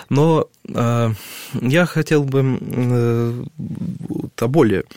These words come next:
э, случаях более серьёзного выбора, э, сказать о том, что, э, качество нашего выбора, м, узнаётся по последствиям,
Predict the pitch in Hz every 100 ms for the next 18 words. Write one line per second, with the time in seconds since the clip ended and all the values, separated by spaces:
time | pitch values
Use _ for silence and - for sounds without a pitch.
0 | - - 113 107 110 - - 117 131 113
1 | 120 131 101 87 - - - - 117 123
2 | 113 101 101 110 104 95 - - - -
3 | - - 135 165 226 - - - - -
4 | - 180 175 - - 160 156 143 - _
5 | _ _ _ - 120 120 - _ - 180
6 | 180 147 - 147 139 - 139 202 196 120
7 | - - - - - - - - - -
8 | - _ _ - 120 120 117 113 107 -
9 | - _ _ - 143 160 214 - 147 143
10 | 147 175 160 - -